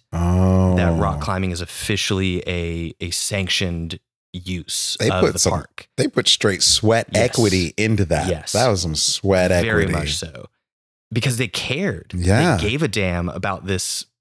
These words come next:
Speaker 2: place that they loved and they weren't gonna let it go without
Speaker 1: Okay.
Speaker 2: a fight.
Speaker 1: Yeah. Yeah.
Speaker 2: So that was iteration number one of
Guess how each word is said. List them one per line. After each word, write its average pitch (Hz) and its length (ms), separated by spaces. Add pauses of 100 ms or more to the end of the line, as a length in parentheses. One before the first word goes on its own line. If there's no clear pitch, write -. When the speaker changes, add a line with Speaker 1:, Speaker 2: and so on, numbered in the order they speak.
Speaker 2:
place - 800
that 92 260
they 90 180
loved 87 720
and 90 440 (360)
they - 120
weren't 95 260
gonna 87 220 (160)
let 90 240
it 82 120
go 87 180
without 85 180
Speaker 1:
Okay. 78 60
Speaker 2:
a 76 40
fight. 127 280 (340)
Speaker 1:
Yeah. 90 180 (220)
Yeah. 98 120
Speaker 2:
So 101 420
that 104 240
was 120 460 (640)
iteration 98 460
number 87 180
one 85 600 (160)
of 87 640